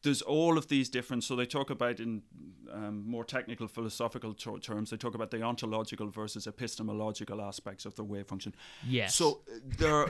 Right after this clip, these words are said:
Speaker 1: many, many questions, which makes teaching it a great, great challenge, 'cause we have to go, "Right, here's a wave function.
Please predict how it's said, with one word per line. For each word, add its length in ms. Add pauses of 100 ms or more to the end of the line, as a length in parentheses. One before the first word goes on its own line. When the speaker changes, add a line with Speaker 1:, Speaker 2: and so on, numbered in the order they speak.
Speaker 1:
many, 440
many 220
questions, 420
which 260
makes 280
teaching 400
it 160 (320)
a 60
great, 280
great 200
challenge, 400
'cause 160
we 140
have 240
to 100
go, 180
"Right, 180
here's 220
a 60
wave 240
function. 380